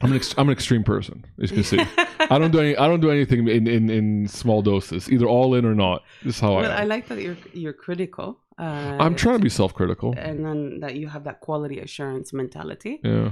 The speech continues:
Speaker 2: That's what it's communicating to me.
Speaker 1: Yeah.
Speaker 2: Um, but then, you know, if one day, knock on wood, you know, this,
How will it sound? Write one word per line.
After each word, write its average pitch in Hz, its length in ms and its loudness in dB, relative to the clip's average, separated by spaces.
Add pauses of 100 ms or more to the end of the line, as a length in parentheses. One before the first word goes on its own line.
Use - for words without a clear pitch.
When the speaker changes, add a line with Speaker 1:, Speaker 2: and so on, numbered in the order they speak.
(140)
Speaker 2:
That's 151 200 -8
what 147 100 -8
it's 139 140 -12
communicating 135 720 -10
to 143 100 -12
me. 147 260 -12
Speaker 1:
Yeah. 117 260 -6 (420)
Speaker 2:
Um, 156 400 -10
but 151 140 -12
then, 151 320 -8 (140)
you 156 180 -8
know, 135 80 -4
if - 320 -16 (420)
one 143 380 -8
day, 135 260 -10
knock 143 320 -14
on 131 80 -8
wood, 143 160 -10
you 147 120 -14
know, 139 200 -14
this, 131 240 -18